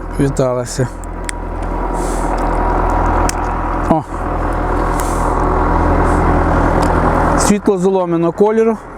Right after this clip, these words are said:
видовжено. Значить, двадцять один маємо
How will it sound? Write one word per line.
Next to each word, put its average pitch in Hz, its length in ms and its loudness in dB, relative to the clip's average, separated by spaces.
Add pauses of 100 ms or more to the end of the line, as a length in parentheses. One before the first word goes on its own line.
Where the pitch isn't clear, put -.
(340)
видовжено. 160 520 4 (460)
Значить, 180 320 2 (840)
двадцять 185 440 2
один 156 380 2
маємо 196 340 2